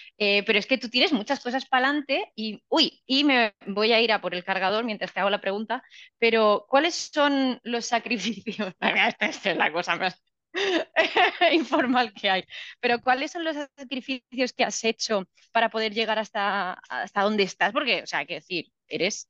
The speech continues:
la, pues no está aquí el cargador, me tengo que dar un paseo por la casa para buscarlo. Em, eres la formadora en tecnología, la fo-, de, bueno, en, sí, de la enseñanza y tecnología y herramientas, o sea,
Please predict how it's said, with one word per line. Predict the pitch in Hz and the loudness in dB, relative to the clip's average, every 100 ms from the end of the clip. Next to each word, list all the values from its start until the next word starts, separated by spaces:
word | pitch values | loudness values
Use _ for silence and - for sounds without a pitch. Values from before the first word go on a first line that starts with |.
| _ | _
la, | 190 170 165 160 - | -4 2 4 2 0
pues | 165 | -4
no | 214 | -2
está | 262 | -2
aquí | 202 | -4
el | 165 | -4
cargador, | 170 143 127 117 247 - _ _ _ _ | -4 -2 -2 -4 -6 -10 _ _ _ _
me | 143 | -6
tengo | 214 | 0
que | 214 | 2
dar | 160 | 0
un | |
paseo | - 147 151 | -2 -8 -8
por | 139 | -8
la | - | -6
casa | - - 196 | -6 -4 -2
para | 160 | -2
buscarlo. | 143 233 302 190 - - - - _ | -2 -2 -4 -6 -12 -20 -20 -20 _
Em, | 226 226 214 214 202 196 180 - _ _ _ _ _ _ _ | 4 6 6 4 2 -2 -6 -16 _ _ _ _ _ _ _
eres | 214 240 277 - | 2 2 0 -2
la | 208 214 302 | 4 4 2
formadora | - 247 233 208 202 202 | -2 -2 0 2 0 0
en | 185 | -4
tecnología, | 190 185 190 180 - 202 220 302 | -10 -8 -4 -4 -4 -4 -2 0
la | 190 190 | 2 0
fo-, | - | -2
de, | - 180 190 180 170 | -6 -2 0 0 -2
bueno, | 208 160 | -2 -2
en, | 156 156 - | -6 -10 -12
sí, | - 370 349 | -4 -2 0
de | |
la | 175 | -2
enseñanza | 170 170 165 202 214 | -2 -2 -4 -2 -6
y | |
tecnología | 180 185 170 170 196 190 | -6 -4 -2 -2 -2 -2
y | 180 | -2
herramientas, | 160 165 175 220 165 | -2 -2 -2 -2 -4
o | 170 | 0
sea, | 165 | -2